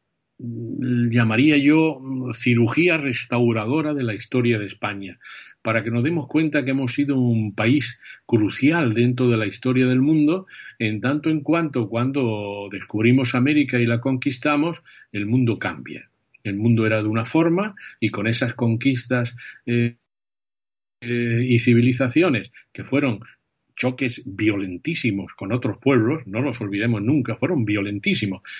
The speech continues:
pero nosotros, eh, introdujimos el elemento civilizador, cosa que no hicieron ni los ingleses, ni los franceses, ni los holandeses. Entonces creo que debe conocerse, debe conocerse, y luego ya cada,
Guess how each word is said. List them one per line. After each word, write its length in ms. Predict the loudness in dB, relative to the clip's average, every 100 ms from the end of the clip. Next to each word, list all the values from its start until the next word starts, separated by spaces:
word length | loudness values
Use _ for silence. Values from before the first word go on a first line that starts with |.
| -8
pero 180 | 0 2
nosotros, 640 | 2 0 0 2 0 0 -4 -20 -14
eh, 180 | -8 -4 4
introdujimos 720 | 4 6 2 4 2 2 0
el 80 | 0
elemento 420 | 2 0 -2 -4
civilizador, 720 | 0 0 0 -2 0 0 0 -10 -20
cosa 260 | -6 -4 0
que 80 | 2
no 80 | 2
hicieron 340 | 2 0 2
ni 100 | 0
los 220 | 0 -4
ingleses, 460 | -8 -2 -2 0 0
ni 120 | 0
los 160 | -2 -6
franceses, 600 | -10 -4 -2 0 -2 -2
ni 140 | -2
los 240 | -2 -2
holandeses. 640 | -4 -4 -4 -8 -12 -14 -14 -12 -12 -14 0
Entonces 460 | 4 6 4 2
creo 340 | 2 4 2 2
que 300 | 0 0 -2
debe 340 | -2 0 0
conocerse, 640 | -2 -6 -8 -16 -18 -20 -20 _
debe 300 | 0 2 2
conocerse, 640 | -2 -4 -2 -4 -2 -6 -6 -14 -20 -8
y 100 | -2
luego 200 | 0 2
ya 260 | 2 -2
cada, 400 | -2 -2 -2 -4